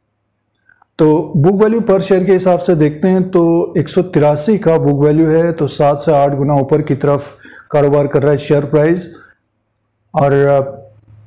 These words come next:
गिरावट देखने को मिली है, सत्रह सौ से गिरकर फोर्टीन हंड्रेड के आसपास आया है, थोड़ी बहुत तेज़ी देखने को मिल रही है। और record date, dividend का record date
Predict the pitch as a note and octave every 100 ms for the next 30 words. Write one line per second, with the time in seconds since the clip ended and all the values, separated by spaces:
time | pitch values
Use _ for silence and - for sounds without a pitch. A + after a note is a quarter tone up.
0 | - - C3+ D#3+ A#3+ G#3+ D#3+ D3+ D#3+ D3
1 | C3+ C3 B2 - D3+ - G#3 G3 G3 F#3
2 | F#3 D3+ D3+ E3 F#3 F3+ - F3 F3 F#3
3 | G#3+ D#3+ D3+ D#3+ D#3+ E3 C#3+ - F#3 E3
4 | E3 D3+ E3 D3 D#2 - - - - -
5 | _ - C4+ A#3 G3+ G3 D#3+ D#3 F3 D#3+
6 | E3 D#3+ D#3+ D3+ D#3+ D#3 D3+ D3 D#3+ -
7 | - _ _ _ _ _ _ _ _ -
8 | D3 C#3+ C3+ - - E3+ C#3 E3 F3+ D#3
9 | D#3+ D3 B2+ D3+ E3 D#3+ D#3+ C#3+ D#3+ E3
10 | C#3 D3+ D3+ D3+ -